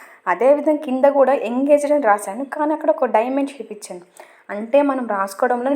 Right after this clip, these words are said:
డిఫరెంట్ టైప్స్‌లో అయితే మనం రాసుకోవచ్చు. అదేవిధంగా ఇప్పుడు రింగ్స్ కూడా స్టార్టింగ్ ఒక పేరు ఇచ్చాను, తర్వాత నెక్స్ట్ బాక్స్లో ఒక సింగిల్ రింగ్ ఇచ్చాను.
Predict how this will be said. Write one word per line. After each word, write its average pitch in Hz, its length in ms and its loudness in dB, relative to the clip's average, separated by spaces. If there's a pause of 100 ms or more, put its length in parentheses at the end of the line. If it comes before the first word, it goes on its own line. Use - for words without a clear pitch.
డిఫరెంట్ 214 340 -6
టైప్స్‌లో 208 380 -4
అయితే 226 220 0
మనం 302 120 2 (100)
రాసుకోవచ్చు. 208 640 -4 (1120)
అదేవిధంగా 262 500 2
ఇప్పుడు 247 220 -2
రింగ్స్ 269 300 -4
కూడా 262 140 2 (260)
స్టార్టింగ్ 220 460 0
ఒక 247 200 -4
పేరు 247 240 -2
ఇచ్చాను, 269 300 -2 (140)
తర్వాత 233 240 2 (100)
నెక్స్ట్ 208 300 -6
బాక్స్లో 233 320 0
ఒక 220 160 -2
సింగిల్ 220 340 -6
రింగ్ 226 220 -4
ఇచ్చాను. 254 300 -2